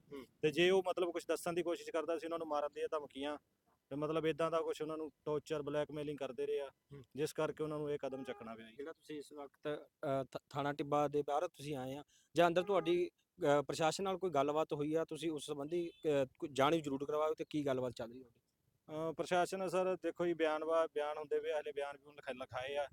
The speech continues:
Speaker 1: ਹੂੰ।
Speaker 2: ਤਾਂ ਹੁਣ ਬਿਆਨ ਲਿਖੇ ਜ-, ਲਿਖੇ ਜਾਂਦੇ ਪਏ ਆ।
Speaker 1: ਹੂੰ।
Speaker 2: ਹੁਣ ਉਹਦਾ ਰਿਪੋਰਟ ਜਦੋਂ ਕੋਈ ਬਣੂਗਾ, ਐਫ ਆਈ ਆਰ ਹੋਊਗੀ, ਉਹਦਾ ਹੁਣ ਜਦੋਂ ਪ੍ਰਸ਼ਾਸਨ ਸਾਨੂੰ ਕੁਛ ਦੱਸੂਗਾ, ਜੇ ਸਾਡੇ ਹੱਥ 'ਚ ਕੁਛ ਆਊਗਾ,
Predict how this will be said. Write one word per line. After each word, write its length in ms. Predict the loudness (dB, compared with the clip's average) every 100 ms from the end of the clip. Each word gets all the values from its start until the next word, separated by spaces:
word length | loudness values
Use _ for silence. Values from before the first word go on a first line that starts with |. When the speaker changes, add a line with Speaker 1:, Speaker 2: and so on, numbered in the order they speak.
| -10
Speaker 1:
ਹੂੰ। 160 | -12 -12 -12 -16 -8
Speaker 2:
ਤਾਂ 220 | -2 0
ਹੁਣ 140 | 0 0
ਬਿਆਨ 260 | 0 0
ਲਿਖੇ 280 | -2 0 0
ਜ-, 180 | 0 -2
ਲਿਖੇ 220 | -2 0
ਜਾਂਦੇ 260 | 0 0 -2
ਪਏ 160 | 0
ਆ। 80 | 0
Speaker 1:
ਹੂੰ। 300 | -2 -8 -6
Speaker 2:
ਹੁਣ 80 | -2
ਉਹਦਾ 180 | 0 -2
ਰਿਪੋਰਟ 320 | 0 -2 0
ਜਦੋਂ 200 | 0 0
ਕੋਈ 100 | 0
ਬਣੂਗਾ, 340 | -2 -2 0
ਐਫ 140 | 0 0
ਆਈ 100 | 0
ਆਰ 100 | 0
ਹੋਊਗੀ, 320 | 0 -2 -6 -10 -20 _ -6
ਉਹਦਾ 160 | -2
ਹੁਣ 120 | 0 0
ਜਦੋਂ 180 | 0
ਪ੍ਰਸ਼ਾਸਨ 420 | 0 0 0 0 0
ਸਾਨੂੰ 240 | 0 0
ਕੁਛ 120 | 0
ਦੱਸੂਗਾ, 380 | 0 -2 0 0
ਜੇ 100 | -2
ਸਾਡੇ 240 | -2 -2
ਹੱਥ 140 | 0 -2
'ਚ 100 | -4
ਕੁਛ 220 | -6 -4
ਆਊਗਾ, 280 | -2 -2